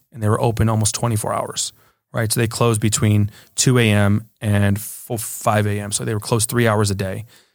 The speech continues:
Um, and Del Taco is, what, like, a dollar thirty-nine a taco now,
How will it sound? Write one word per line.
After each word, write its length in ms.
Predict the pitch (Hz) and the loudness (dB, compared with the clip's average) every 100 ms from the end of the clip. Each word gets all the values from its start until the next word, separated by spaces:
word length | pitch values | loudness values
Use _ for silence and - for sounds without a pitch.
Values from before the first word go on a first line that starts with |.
| _ _ | _ _
Um, 420 | 107 101 98 107 - - - | 0 2 2 -2 -8 -16 -4
and 320 | 104 101 98 | -2 0 0
Del 160 | 110 | 0
Taco 600 | 104 120 135 131 104 101 110 _ _ _ _ _ | 0 0 0 0 0 0 -2 _ _ _ _ _
is, 480 | 113 107 104 98 - - _ _ _ _ _ _ _ _ _ | 0 2 4 2 -2 -6 _ _ _ _ _ _ _ _ _
what, 200 | 139 139 | -10 -6
like, 200 | 131 107 | -4 -4
a 60 | - | -4
dollar 440 | 104 117 117 127 | -2 2 2 2
thirty-nine 460 | 113 113 107 107 104 | 0 0 2 2 0
a 60 | 104 | -4
taco 340 | - 107 113 | -4 -6 -6
now, 300 | - 120 117 | -8 -8 -12